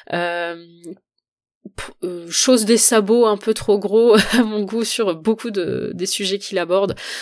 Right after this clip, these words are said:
je le trouve, euh, vraiment pas très fin, même s'il aborde des thématiques très intéressantes. La partie que je préfère, c'est pas vraiment la partie qui suit, euh,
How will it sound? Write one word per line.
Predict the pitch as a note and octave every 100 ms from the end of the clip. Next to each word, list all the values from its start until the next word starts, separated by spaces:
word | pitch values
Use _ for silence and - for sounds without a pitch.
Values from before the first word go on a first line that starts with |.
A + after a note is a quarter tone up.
| -
je | -
le | F#3
trouve, | F3+ G3 F3+
euh, | D#3+ D#3
vraiment | F3 F3+ F3+ F#3
pas | - F#3
très | - F#3
fin, | - - G3 G3 - _ -
même | E3+ F3
s'il | - E3
aborde | D#3+ F3
des | E3
thématiques | D3+ E3+ D#3+ E3
très | - F3
intéressantes. | E3 F3+ E3+ F3+ G#3+ - - - -
La | F#3 F3+
partie | F3+ - G#3
que | - F3+
je | -
préfère, | - F#3 F3+ F#3+ G3+ G3
c'est | - E3+
pas | -
vraiment | E3+ F3 E3+
la |
partie | D#3+ E3 - F#3+
qui | -
suit, | - - - F3 -
euh, | G1+ G1+ F3+ F2 E2+